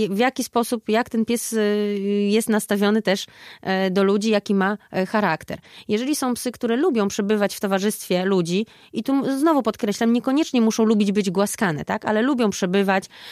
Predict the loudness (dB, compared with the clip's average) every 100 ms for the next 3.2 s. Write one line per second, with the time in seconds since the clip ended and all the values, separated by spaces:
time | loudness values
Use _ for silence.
0 | -6 0 0 2 2 2 2 2 2 0
1 | -2 0 0 0 0 -2 -2 -4 -2 -6
2 | -4 -2 0 2 2 0 -2 -2 0 0
3 | -2